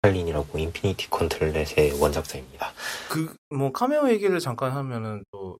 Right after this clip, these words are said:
Speaker 2: 아, 사실 그 전에 완다비전 대체 내용이 뭔지, 뭘까요?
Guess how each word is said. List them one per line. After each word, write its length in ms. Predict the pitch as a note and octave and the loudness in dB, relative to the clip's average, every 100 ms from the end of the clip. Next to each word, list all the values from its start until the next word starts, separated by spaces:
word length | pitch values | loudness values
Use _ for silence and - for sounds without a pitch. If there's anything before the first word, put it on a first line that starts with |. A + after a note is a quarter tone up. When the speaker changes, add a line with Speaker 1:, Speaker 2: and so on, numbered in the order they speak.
| - | 2
Speaker 2:
아, 220 | A#2+ A#2 G#2+ - | 6 6 2 -4
사실 280 | F#3 G#3+ G3 | 0 2 2
그 100 | A#2+ | 0
전에 460 | A#2 A#2 G2+ E2+ - | 0 0 -2 -6 -8
완다비전 720 | - B2+ F#3+ E4+ E4 D4 A#3 | 4 6 10 10 10 6 6
대체 260 | C3 A2+ D3+ | 2 -6 -8
내용이 280 | G2+ A#2+ C#3+ | -4 -4 -4
뭔지, 600 | F2+ G2 - G2 F2 F2+ - - | -6 -12 -12 -12 -12 -16 -18 -12
뭘까요? 500 | G#2 G#2 G2+ D#2 F#2 | -12 -6 -6 -6 -14